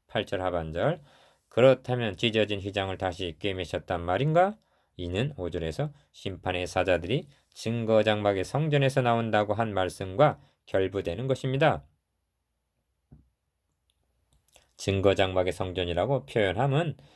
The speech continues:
달리 말하면 하나님의 심판대를 의미하는 말씀입니다. 디귿,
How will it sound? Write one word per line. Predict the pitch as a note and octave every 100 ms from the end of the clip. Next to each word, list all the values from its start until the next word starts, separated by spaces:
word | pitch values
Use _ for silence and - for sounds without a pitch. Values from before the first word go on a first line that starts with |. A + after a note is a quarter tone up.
| _ _
달리 | F#2 F#2 F#2
말하면 | F2+ F2 F2+ D#3 - _ _ _
하나님의 | G2 F#2+ F2+ F2+
심판대를 | E2 C3 C#3+ C#3 B2+ B2+ B2+ -
의미하는 | F#2+ F2 E2+ E2+ - -
말씀입니다. | F2 D2+ - E2 D#2 F2 G#2+ D#2 _
디귿, | - E2 F2+